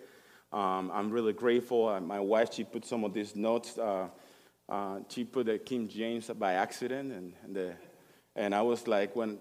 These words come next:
I had gone through my notes, I wrote it all down, and I'm, "Stephanie, can you put this together for me?" And I'm like, "Thou, thee," I'm like, "What happened?" I'm so glad that I'm going through this, but, you know, I, I was able to see that actual serving is ministering,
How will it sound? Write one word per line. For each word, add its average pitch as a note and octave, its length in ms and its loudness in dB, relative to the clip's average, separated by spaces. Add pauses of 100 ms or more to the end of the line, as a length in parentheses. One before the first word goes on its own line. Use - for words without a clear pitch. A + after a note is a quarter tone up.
I A2 180 0
had A#2 260 0
gone B2 160 2
through A#2+ 100 -6
my A2 160 0
notes, A#2+ 300 0
I A2 40 -2
wrote A2+ 220 2
it - 20 4
all A2 160 2
down, A#2 440 2
and G#2 100 -2
I'm, G2 120 -6
"Stephanie, B2 420 -4
can G#2 160 -8
you A2+ 100 -4
put A#2 180 -10
this A#2+ 180 -6
together A2 280 2
for G#2 140 -8
me?" A#2+ 160 -2
And A2+ 120 -4 (120)
I'm A#2 200 -2
like, F#2 240 0
"Thou, B2 420 0
thee," B2 240 -2
I'm A#2 80 -2
like, F#2+ 180 2 (720)
"What C3+ 180 6
happened?" C#3 580 2 (280)
I'm A#2+ 80 -8
so D#3 160 2
glad D3 280 8
that C#3 100 6
I'm A#2+ 120 4
going A#2+ 300 4
through A#2+ 160 0
this, C3 180 8
but, D#3 140 0
you E3 100 2
know, E3 200 4
I, D3+ 180 8
I D3 160 8
was D3+ 180 6
able E3 240 2
to D3+ 140 -6
see D3+ 260 0
that B2+ 500 8
actual D3 340 2
serving D3 360 4
is C#3+ 140 0
ministering, C3+ 960 0